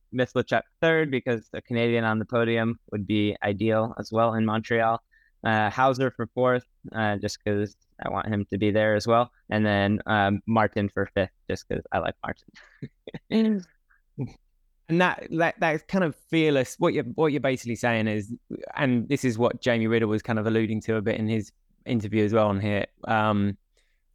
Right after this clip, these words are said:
Speaker 2: yeah, he's obviously massively influenced by the Brownies, that style of racing we saw in Hamburg a year or two ago when, when he went out on the front. Um, he could be out,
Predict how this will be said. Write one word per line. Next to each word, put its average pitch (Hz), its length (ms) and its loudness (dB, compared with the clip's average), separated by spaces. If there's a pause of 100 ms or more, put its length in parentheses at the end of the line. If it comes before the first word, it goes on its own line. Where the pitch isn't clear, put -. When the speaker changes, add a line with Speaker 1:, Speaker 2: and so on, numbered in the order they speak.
(380)
Speaker 2:
yeah, 101 140 2
he's 120 240 2
obviously 117 240 0
massively 107 480 0
influenced 107 440 -2
by 101 200 4
the 98 80 -2
Brownies, 104 400 0
that 104 160 -2
style 101 200 2
of 101 80 -2
racing 107 420 0
we 104 100 -4
saw 107 160 -2
in 98 80 0
Hamburg 101 460 -2
a 104 40 -6
year 104 220 2
or 101 100 -2
two 107 240 -4
ago 101 280 0
when, 104 340 -2
when 104 160 -2
he 110 120 0
went 104 200 0
out 104 160 0
on 104 80 0
the 98 40 -2
front. 110 460 0
Um, 107 540 0
he 139 160 -2
could 135 140 -4
be 135 120 2
out, 123 240 0